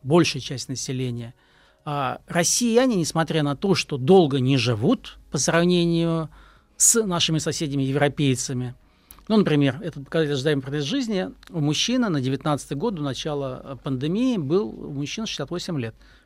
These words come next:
Что это обозначает? Что мальчик, который родится в девятнадцатом году, проживёт шестьдесят восемь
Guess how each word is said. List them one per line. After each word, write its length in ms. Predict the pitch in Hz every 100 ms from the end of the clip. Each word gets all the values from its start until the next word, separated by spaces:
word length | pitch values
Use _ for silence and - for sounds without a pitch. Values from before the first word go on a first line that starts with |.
| _
Что 180 | -
это 100 | 208
обозначает? 640 | 180 147 151 143 - 131 117
Что 180 | - 143
мальчик, 480 | 143 202 202 -
который 260 | - 160 160
родится 420 | 156 143 185 -
в 20 | 147
девятнадцатом 680 | 151 156 170 180 - 156 151
году, 420 | 165 196 294 269 _ _
проживёт 440 | - 139 147 233 240
шестьдесят 400 | - 135 180 175
восемь 480 | 156 170 - 139